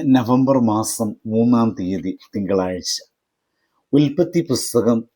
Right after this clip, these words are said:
ഒന്നാം അധ്യായം ഇരുപത്തിയേഴാമത്തെ വാക്യം. "ഇങ്ങനെ ദൈവം തന്റെ സ്വരൂപത്തിൽ മനുഷ്യനെ സൃഷ്ടിച്ചു, ദൈവത്തിന്റെ സ്വരൂപത്തിൽ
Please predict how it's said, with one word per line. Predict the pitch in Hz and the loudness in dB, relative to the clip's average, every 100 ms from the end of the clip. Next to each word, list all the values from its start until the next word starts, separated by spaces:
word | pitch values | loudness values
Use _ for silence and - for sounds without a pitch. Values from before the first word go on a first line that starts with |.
| _ | _
ഒന്നാം | 120 123 139 139 127 | 2 6 4 6 2
അധ്യായം | - 107 107 107 104 _ 117 | 2 0 2 2 -2 _ 0
ഇരുപത്തിയേഴാമത്തെ | 110 117 101 117 98 95 98 95 90 92 | 2 0 0 0 2 2 0 -2 0 -2
വാക്യം. | 82 82 - - _ _ _ _ _ _ _ _ _ _ | -2 -8 -10 -20 _ _ _ _ _ _ _ _ _ _
"ഇങ്ങനെ | 156 170 180 | 0 4 4
ദൈവം | 165 110 131 143 151 160 | 2 4 6 6 4 2
തന്റെ | 165 131 123 120 | 0 0 2 2
സ്വരൂപത്തിൽ | - 127 120 135 131 - 127 135 | 4 4 6 4 2 0 0 0
മനുഷ്യനെ | 113 110 120 - 127 127 | 0 2 2 2 4 4
സൃഷ്ടിച്ചു, | - 95 - 110 - - _ _ _ _ _ _ _ _ _ - | 0 -8 -4 -4 -4 -14 _ _ _ _ _ _ _ _ _ -8
ദൈവത്തിന്റെ | 120 135 143 180 180 170 156 | 0 2 4 2 2 2 2
സ്വരൂപത്തിൽ | - 131 135 131 135 131 | 4 4 6 4 2 2